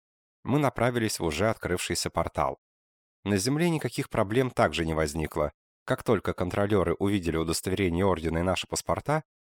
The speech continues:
быстро все оформили. На выходе из здания, взяв такси, сразу направились в аэропорт.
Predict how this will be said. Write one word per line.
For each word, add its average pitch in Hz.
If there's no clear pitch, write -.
быстро 156
все -
оформили. 73
На 95
выходе 90
из 76
здания, 131
взяв 78
такси, -
сразу 127
направились 101
в 85
аэропорт. 87